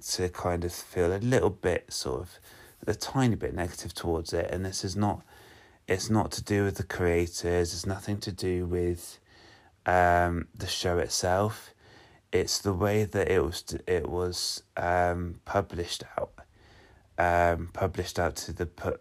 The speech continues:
to the public with, I E,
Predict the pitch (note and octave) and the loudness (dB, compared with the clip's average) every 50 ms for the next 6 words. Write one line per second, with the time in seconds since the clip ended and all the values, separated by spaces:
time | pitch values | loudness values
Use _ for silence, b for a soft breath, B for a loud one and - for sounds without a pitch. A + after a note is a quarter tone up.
0 | - - - - - F#2 F2 F2 E2+ E2+ F2+ F2 - - - F2+ E2 - - - | -10 -12 -12 -8 -4 -2 -2 -2 -2 -2 -4 -4 -4 0 0 0 0 0 -4 -6
1 | - - - _ - - - - - F2+ F#2 F2+ F2 F2 F2 - - - - - | -4 -6 -10 _ -18 -20 -18 -10 -2 2 4 4 4 4 0 -6 -16 -18 -18 -20
2 | _ b b b b b b b b b b - - E2+ E2 E2 D2+ - - - | _ b b b b b b b b b b 0 2 2 4 4 0 -2 -4 -8
3 | - - - - - | -8 -8 -10 -10 -12